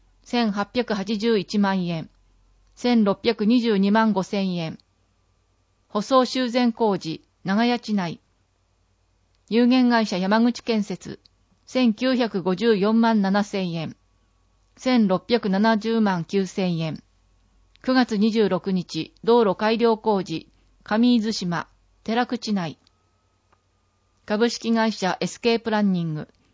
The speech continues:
千六百八十九万六千円。千四百五十六万四千円。道路改良工事、湯田地内、倉持建設工業株式会社。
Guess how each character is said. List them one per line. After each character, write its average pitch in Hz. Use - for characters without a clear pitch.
千 240
六 196
百 214
八 196
十 220
九 233
万 220
六 175
千 190
円。 160
千 240
四 233
百 208
五 185
十 214
六 190
万 226
四 196
千 180
円。 156
道 247
路 220
改 226
良 226
工 214
事、 -
湯 185
田 220
地 220
内、 170
倉 240
持 240
建 240
設 233
工 233
業 185
株 185
式 185
会 175
社。 -